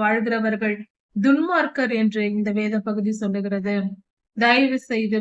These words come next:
புரிந்து கொள்வோம். வெறும் சுகமாக வாழும் காலம், ஆதாமும் ஏவாளும் பாவம் செய்யாதிருந்திருந்தால் நாம் அப்படி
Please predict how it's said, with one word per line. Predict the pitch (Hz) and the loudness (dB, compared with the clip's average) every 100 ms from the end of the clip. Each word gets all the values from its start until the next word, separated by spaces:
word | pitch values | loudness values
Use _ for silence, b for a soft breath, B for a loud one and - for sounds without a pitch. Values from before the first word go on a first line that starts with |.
| 202 | -2
புரிந்து | 226 233 226 226 | -2 0 -2 -2
கொள்வோம். | 220 208 214 208 202 - _ _ _ 214 | -2 0 0 -2 -4 -8 _ _ _ 0
வெறும் | 277 320 349 349 - | 2 4 2 -2 -4
சுகமாக | 262 254 254 262 277 302 302 233 | -2 0 2 6 6 6 2 2
வாழும் | 226 233 226 214 | 2 2 -2 0
காலம், | 220 214 214 208 202 - _ - 220 | 0 2 2 2 -2 -10 _ 0 2
ஆதாமும் | 247 269 262 254 233 240 | 4 4 2 2 0 0
ஏவாளும் | 247 254 247 233 | 2 2 2 2
பாவம் | 240 277 277 277 | 4 4 2 2
செய்யாதிருந்திருந்தால் | 269 269 269 277 277 277 285 277 311 311 233 | 2 2 2 0 0 0 0 2 2 2 2
நாம் | 214 202 | 0 -2
அப்படி | 202 202 | -2 -2